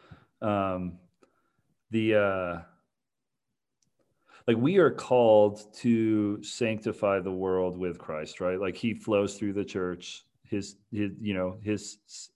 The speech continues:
sanctifying being flows through the church, which includes all of us, and our own unique desires and loves. And, and,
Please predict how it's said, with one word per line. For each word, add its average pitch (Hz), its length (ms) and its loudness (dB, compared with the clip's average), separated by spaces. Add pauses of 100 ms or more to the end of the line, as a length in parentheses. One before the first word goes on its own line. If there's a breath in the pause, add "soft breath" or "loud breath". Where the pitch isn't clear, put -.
sanctifying 113 840 -2
being 104 180 -4
flows 110 380 -2
through 131 160 -4
the 127 100 -4
church, 98 480 -6
which 92 280 -12
includes 110 340 -6
all 113 180 2
of 98 140 -2
us, 90 320 0 (440 loud breath)
and 101 100 -2
our 95 220 -2
own 123 300 0
unique 110 680 0
desires 101 640 2
and 110 120 -4
loves. 90 500 -4 (760)
And, 95 580 -2 (260)
and, 101 360 -2